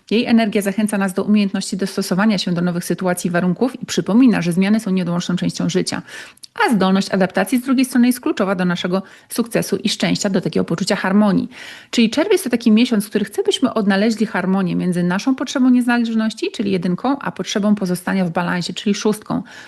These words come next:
A to wymaga od nas umiejętności elastycznego dostosowania się do sytuacji, czyli piątki, no, wszystko jasne. Także w tym miesiącu, e, płyniemy z flow, z zaufaniem do wszechświata, z ciekawością, jak się rozwinie ta nowa droga, co nas spotka, kiedy wreszcie podejmiemy odważną decyzję.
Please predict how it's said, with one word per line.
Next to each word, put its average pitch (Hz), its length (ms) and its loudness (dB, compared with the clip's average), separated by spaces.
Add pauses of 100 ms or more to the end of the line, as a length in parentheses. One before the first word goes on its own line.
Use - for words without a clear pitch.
(240)
A 240 80 -2
to 339 120 0
wymaga 277 300 4
od 220 100 4
nas 214 200 0 (120)
umiejętności 233 640 4
elastycznego 202 540 0
dostosowania 165 540 -2
się 214 120 2
do 262 100 4
sytuacji, 226 560 -2
czyli 453 140 -4 (160)
piątki, 233 580 2
no, - 100 -4 (120)
wszystko - 340 -4
jasne. - 400 -6 (480)
Także 214 260 2
w 226 40 -4
tym 285 200 2
miesiącu, 220 640 2
e, 190 280 -2
płyniemy 202 460 2
z - 100 -8
flow, 190 380 -2
z 190 40 -4
zaufaniem 208 420 0
do 190 80 -2
wszechświata, 185 460 -4
z - 40 -8
ciekawością, 190 580 -2
jak 196 160 2
się 254 120 0
rozwinie 202 380 2
ta 185 100 -4
nowa 175 220 -2
droga, 170 420 -2
co 208 200 -2
nas 214 240 0
spotka, - 480 -2
kiedy 190 220 -2
wreszcie 196 340 -2
podejmiemy 180 540 -2
odważną 165 520 -2
decyzję. 165 440 0